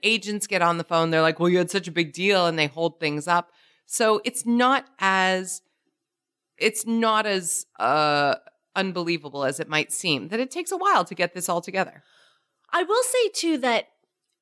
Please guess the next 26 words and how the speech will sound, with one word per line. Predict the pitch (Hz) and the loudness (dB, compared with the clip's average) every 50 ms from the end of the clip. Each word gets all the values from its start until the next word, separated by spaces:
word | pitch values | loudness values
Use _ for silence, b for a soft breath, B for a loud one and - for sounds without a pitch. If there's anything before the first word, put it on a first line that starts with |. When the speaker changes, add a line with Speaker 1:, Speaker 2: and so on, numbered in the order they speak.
| _ - | _ -4
Speaker 2:
if | 269 269 247 | -4 -2 0
you're | 262 311 | 2 2
thinking | 311 311 - 359 381 415 453 466 427 403 | 2 2 0 0 2 2 4 2 2 4
about | 285 285 269 269 - - | 4 4 2 2 2 0
Big | - 269 254 226 | -2 -2 -2 0
Little | 240 247 240 247 233 | 0 0 2 2 2
Lies | 226 226 214 208 214 214 208 | 2 2 4 4 2 2 0
and | 170 196 | -4 -6
its | 202 165 - - | -6 -6 -8 -10
timing, | - - - 214 220 226 208 185 151 131 135 143 202 202 _ _ _ _ _ _ _ _ _ _ _ _ - | -10 -8 -4 -2 -2 0 -2 -2 -6 -8 -12 -14 -16 -20 _ _ _ _ _ _ _ _ _ _ _ _ 0
uh, | 240 240 240 | 0 2 2
Big | 220 208 - 302 339 269 | 0 0 0 0 2 2
Little | 320 349 381 381 370 320 | 2 2 2 2 2 4
Lies | 262 233 226 226 220 220 220 - | 4 4 6 4 4 2 0 -4
premieres | - 247 226 220 214 214 214 202 | -4 -2 0 0 0 0 0 -2
in | 214 208 | -2 -4
February. | 196 - - 262 269 240 269 247 233 202 185 175 170 170 165 180 190 _ _ - | -4 -2 0 0 0 2 2 2 2 2 0 0 -2 -4 -6 -10 -14 _ _ -8
It's | - 233 - - - | -8 -8 -8 -8 -10
just | _ - - 233 208 220 214 - - - _ _ _ _ _ _ _ _ _ _ _ _ _ _ _ - | _ -2 0 0 0 0 -2 -6 -12 -18 _ _ _ _ _ _ _ _ _ _ _ _ _ _ _ -2
a | 254 254 | 0 2
month | 247 240 233 233 233 233 226 180 143 - - _ _ _ _ _ _ _ _ _ _ _ _ _ _ _ _ _ - | 4 4 4 4 4 4 2 2 -2 -6 -18 _ _ _ _ _ _ _ _ _ _ _ _ _ _ _ _ _ -2
after | 208 220 208 214 - - | 0 0 0 -2 -4 -6
the | 220 190 208 | -6 -4 -4
Women's | 180 190 180 175 160 147 - | -4 -4 -6 -6 -8 -12 -12
March. | 160 120 62 52 - - - - - _ _ _ _ _ _ _ _ _ _ _ _ _ _ _ _ _ _ - | -12 -12 -12 -12 -14 -16 -20 -20 -20 _ _ _ _ _ _ _ _ _ _ _ _ _ _ _ _ _ _ -2
When | 269 349 370 | 2 2 4